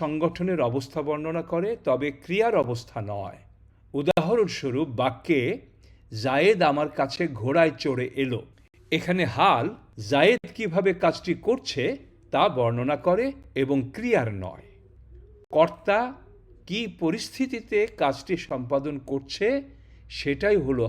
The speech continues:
হাল। এক নম্বর, হাল কর্তা, কর্ম বা উভয়ের অবস্থার বর্ণনা করবে এবং হাল এবং জুল হাল একসঙ্গে একটি বাগধারা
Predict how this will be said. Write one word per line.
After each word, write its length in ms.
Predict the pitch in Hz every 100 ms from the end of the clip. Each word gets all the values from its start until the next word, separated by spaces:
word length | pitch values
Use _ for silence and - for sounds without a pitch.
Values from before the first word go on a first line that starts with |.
| -
হাল। 260 | - 117 107 - - - - -
এক 180 | 175 175
নম্বর, 360 | 143 98 87 85 - - -
হাল 360 | 127 139 180 196 170
কর্তা, 460 | - 147 - - 175 202 -
কর্ম 360 | - 143 139 139 185 180
বা 100 | 139 -
উভয়ের 480 | 151 156 147 202 196 - 139
অবস্থার 440 | 139 170 - 180 156
বর্ণনা 640 | 117 117 127 143 156 165 170
করবে 300 | 160 156 196 262 - - - -
এবং 260 | 139 139 131 -
হাল 320 | 143 190 226 202
এবং 120 | 151 143
জুল 260 | 117 135 226
হাল 280 | 120 123 123 175 - - -
একসঙ্গে 720 | 170 214 - 196 180 165 131 196 247 - - -
একটি 260 | 147 - 131 120
বাগধারা 600 | 139 131 135 190 147